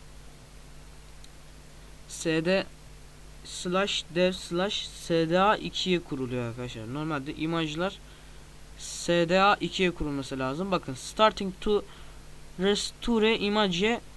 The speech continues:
ek, parantez içe, eksi to device parantez içerisinde slash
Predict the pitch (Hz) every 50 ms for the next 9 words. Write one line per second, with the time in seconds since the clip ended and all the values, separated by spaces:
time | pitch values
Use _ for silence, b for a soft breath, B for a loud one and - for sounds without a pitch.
0 | - - - - - - - 180 190 190 190 - - - - 185 185 185 190 185
1 | 196 190 180 156 - 165 147 131 139 156 160 - - - - 190 - - - -
2 | - 202 180 175 190 185 - 151 143 151 160 170 160 160 196 202 - - - -
3 | - - - - - - - - - - - - - - - - 185 196 202 208
4 | - 226 214 190 185 - - 165 151 147 - - 151 147 160 196 220 226 - -
5 | - - - - - - - - - - 220 208 220 226 - -